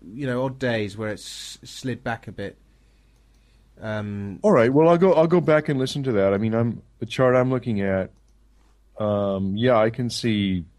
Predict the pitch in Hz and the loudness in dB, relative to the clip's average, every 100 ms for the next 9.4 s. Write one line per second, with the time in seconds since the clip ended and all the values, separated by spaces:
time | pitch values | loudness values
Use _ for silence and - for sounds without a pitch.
0 | _ _ _ _ _ - 131 120 113 110 | _ _ _ _ _ -12 -10 -8 -10 -10
1 | 113 101 123 117 127 113 113 - 127 101 | -10 -8 -8 -6 -6 -6 -10 -6 0 2
2 | 95 113 101 107 - 113 110 107 110 113 | 0 -4 -10 -10 -8 -6 -6 -8 -8 -8
3 | 110 110 110 113 110 107 107 - 120 110 | -10 -10 -10 -10 -10 -10 -14 -12 -12 -12
4 | - - 95 110 107 98 110 78 _ _ | -14 -18 -18 -16 -16 -14 -14 -16 _ _
5 | _ _ 123 131 143 139 139 131 98 120 | _ _ 2 4 4 2 0 0 0 2
6 | 123 117 117 120 113 101 101 101 90 - | 2 2 2 0 0 0 -2 -4 -6 -2
7 | 95 85 131 135 117 135 147 143 135 123 | -2 -2 -4 -6 -4 -4 -6 -4 -6 -6
8 | 139 127 117 110 107 - - 123 - 120 | -2 -2 -2 -4 -8 -8 -8 -10 -8 -8
9 | 107 101 - - | -8 -10 -14 -20